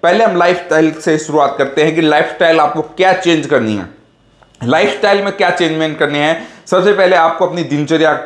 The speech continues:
change करनी पड़ेगी। आपको सही समय पे उठना है और सही समय पे सोना है। अब ये आप लोग कहोगे, "ये तो हमें भी पता है," लेकिन करता कोई नहीं है। अगर करोगे नहीं तो recover नहीं हो पाओगे, ये आपको मैं बताता हूँ।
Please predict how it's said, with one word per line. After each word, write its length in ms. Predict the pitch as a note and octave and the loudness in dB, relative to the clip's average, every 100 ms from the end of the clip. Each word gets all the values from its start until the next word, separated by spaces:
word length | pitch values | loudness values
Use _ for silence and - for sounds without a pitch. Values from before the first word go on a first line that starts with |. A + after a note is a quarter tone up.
| - | -4
change 200 | C3+ B2 | -2 0
करनी 220 | B2 A#2 | 0 -2
पड़ेगी। 400 | G#2+ G2 F2+ F2+ - - - | -2 -2 -2 -6 -10 -18 -2
आपको 300 | C3+ C#3 E3+ | 0 2 0
सही 360 | E3 F3 D#3+ F3+ | 0 2 2 2
समय 340 | - D3+ E3 | 0 0 0
पे 80 | E3 | -2
उठना 260 | D#3 E3 F#3 | -4 0 2
है 100 | F#3 | 4
और 80 | |
सही 240 | F3 E3+ E3 | 2 0 0
समय 240 | G3 E3 | 0 -2
पे 140 | D#3 C#3+ | -2 -2
सोना 280 | C#3 A#2+ | -2 0
है। 100 | G2+ - - C3+ | -2 -4 -6 -2
अब 160 | D#3+ | 0
ये 300 | F3+ F#3+ G#3 | 2 4 4
आप 280 | G#3 D#3 D#3 | 4 2 2
लोग 200 | E3+ F3 | 0 0
कहोगे, 260 | D#3 D#3 F3 | 0 0 0
"ये 80 | D#3+ | 0
तो 80 | |
हमें 200 | C#3 B2+ | -2 0
भी 100 | E3+ | 0
पता 260 | F3+ D#3+ D#3 | 0 0 2
है," 80 | C3 | 2
लेकिन 220 | C#3 D#3+ | 2 0
करता 340 | E3 C3 E3+ | -2 0 0
कोई 220 | D#3 D3+ D3 | 0 0 0
नहीं 200 | C3+ G#2+ | -2 -4
है। 100 | F#2+ | -2
अगर 200 | B2+ D3 | -2 -2
करोगे 400 | D#3 D#3 D#3+ E3 | 0 0 0 0
नहीं 160 | E3 | 0
तो 100 | E3 | 2
recover 360 | D3 D3+ D3+ D3+ | 0 2 0 0
नहीं 140 | C#3 | -2
हो 60 | B2+ | -2
पाओगे, 420 | B2 G#2+ G#2+ - - - - | 0 0 0 -6 -10 -20 -6
ये 180 | B2+ F3+ | 2 4
आपको 300 | F#3 D#3+ E3 | 4 2 -2
मैं 180 | D3+ D3+ | -2 0
बताता 400 | C3 B2 A2+ B2 | 0 0 -2 -4
हूँ। 140 | G2 | -8